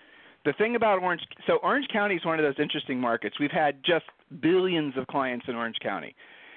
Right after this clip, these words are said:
And Orange County is wonderful because so many of the agents are fat, happy, and lazy. God bless you people. A lot of you are our clients. I'm just being honest,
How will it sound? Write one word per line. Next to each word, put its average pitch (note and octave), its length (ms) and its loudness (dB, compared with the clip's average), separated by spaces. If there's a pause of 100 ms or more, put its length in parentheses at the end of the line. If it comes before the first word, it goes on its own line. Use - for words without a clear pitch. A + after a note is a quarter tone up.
(160)
And C#3+ 520 2
Orange G3+ 300 2
County F3+ 300 0
is B2 140 0
wonderful E3+ 800 2
because C#3 420 2 (180)
so E3+ 140 2
many F#3+ 200 2
of E3 60 -2
the C3 140 0
agents C#3+ 320 -2
are B2 80 0
fat, C3+ 340 2
happy, C3 540 0
and A#2+ 220 -2
lazy. B2 360 0
God G#3+ 220 2
bless A3+ 260 2
you G#3 80 -2
people. F#3 500 0
A C#3 40 4
lot E3+ 160 4
of F#3 80 -2
you F#3 120 2
are F3 80 2
our E3+ 80 0
clients. D#3+ 400 -4
I'm D3+ 100 -4
just D#3 160 -8
being D#3 180 -4
honest, C#3+ 320 -2